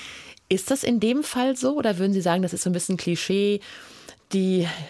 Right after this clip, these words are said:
Jungs, die Jugendlichen, die jungen Männer sitzen eher vorm Rechner und möchten auch, dass das in gewohnter Form im Internet so weiterläuft.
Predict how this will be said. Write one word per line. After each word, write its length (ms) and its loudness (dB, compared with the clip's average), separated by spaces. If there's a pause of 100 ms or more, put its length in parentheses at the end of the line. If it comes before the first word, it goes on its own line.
(120)
Jungs, 460 2
die 100 0
Jugendlichen, 540 2
die 80 2
jungen 180 2
Männer 260 2
sitzen 300 -4
eher 360 2
vorm 260 0
Rechner 480 0
und 180 0
möchten 320 0
auch, 200 0
dass 200 -2
das 160 -2
in 100 -2
gewohnter 500 0
Form 320 0
im 60 0
Internet 400 -2
so 180 2
weiterläuft. 800 -4